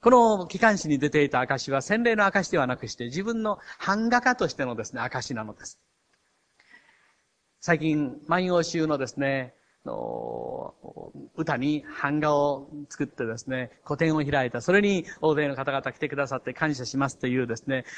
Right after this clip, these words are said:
言葉から始まって、大友のやかもちの万葉集の歌をそこで弾きます。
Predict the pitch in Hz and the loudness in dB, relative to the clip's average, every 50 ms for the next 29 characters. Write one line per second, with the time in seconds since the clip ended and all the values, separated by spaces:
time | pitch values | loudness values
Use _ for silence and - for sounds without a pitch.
0 | - - - 156 139 151 139 131 - 123 123 117 139 147 156 151 151 - - 190 | -12 -6 -2 0 0 2 0 0 0 -2 -2 -2 0 0 0 0 0 -2 -2 -4
1 | - _ _ _ _ _ _ _ _ - - - - - - - 233 269 269 294 | -4 _ _ _ _ _ _ _ _ -20 -20 -20 -18 0 6 10 10 10 10 10
2 | 277 269 262 254 240 214 196 196 - 226 220 208 180 - - 139 131 127 147 160 | 8 8 8 8 8 8 6 6 6 6 6 6 4 2 0 -2 0 2 2 4
3 | 170 175 170 170 165 156 160 - 165 156 156 151 151 151 151 151 151 143 127 - | 4 4 6 4 4 4 2 2 4 4 4 4 4 4 4 4 2 0 -2 -6
4 | - - _ _ _ _ _ _ _ _ - 156 - 127 110 123 147 165 160 - | -14 -20 _ _ _ _ _ _ _ _ -4 -2 0 0 0 0 0 0 -2 -4
5 | - _ _ _ _ _ _ _ - - 120 127 120 120 - - - 117 104 101 | -8 _ _ _ _ _ _ _ -10 -6 -4 -4 -4 -4 -6 -10 -10 -12 -10 -12
6 | - - - | -14 -16 -20